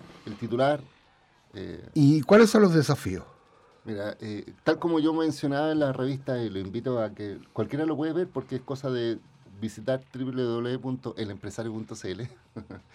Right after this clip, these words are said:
Speaker 1: Eh, aparec-, yo, yo mencionaba, por ejemplo, eh, la historia de Chile de los últimos años, es decir, mencionaban como ex subsecretario cuando en el año dos mil catorce,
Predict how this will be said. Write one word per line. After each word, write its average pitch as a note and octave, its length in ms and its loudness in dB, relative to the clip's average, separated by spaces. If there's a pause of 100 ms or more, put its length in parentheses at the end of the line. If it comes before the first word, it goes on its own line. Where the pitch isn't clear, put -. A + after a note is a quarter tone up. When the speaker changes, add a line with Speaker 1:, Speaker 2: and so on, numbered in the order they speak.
(520)
Speaker 1:
Eh, B2 240 2
aparec-, C#3 460 0
yo, D#3 200 0
yo E3 160 2
mencionaba, F#3 600 2
por E3+ 100 2
ejemplo, F3+ 460 -4 (240)
eh, B2 460 2
la B2+ 80 2
historia F#3 320 2
de F#3 100 2
Chile F#3+ 260 2
de F3+ 80 6
los D#3+ 100 4
últimos E3+ 380 0
años, G2 240 -6
es A#2 80 -2
decir, D3+ 340 2 (500)
mencionaban C3+ 840 0
como B2+ 380 0
ex C#3 160 -2
subsecretario D3+ 680 -2
cuando A#2+ 380 0
en A#2 140 0
el A#2 80 -2
año C#3 180 0
dos B2+ 120 0
mil B2+ 140 -2
catorce, C#3 560 -4